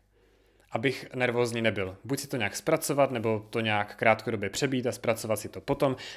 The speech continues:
Záleží, kolik mám času a kolik mám prostoru. Můžu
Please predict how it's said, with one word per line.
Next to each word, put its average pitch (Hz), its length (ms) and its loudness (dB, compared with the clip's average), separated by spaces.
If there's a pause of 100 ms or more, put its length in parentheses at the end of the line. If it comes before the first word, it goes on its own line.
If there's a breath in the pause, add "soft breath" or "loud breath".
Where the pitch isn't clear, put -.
Záleží, 147 360 6
kolik 127 200 -2
mám 95 160 -6
času 127 440 -2 (400 loud breath)
a 107 180 0
kolik 110 200 -2
mám 101 140 -2
prostoru. 104 640 0 (800 soft breath)
Můžu 123 580 0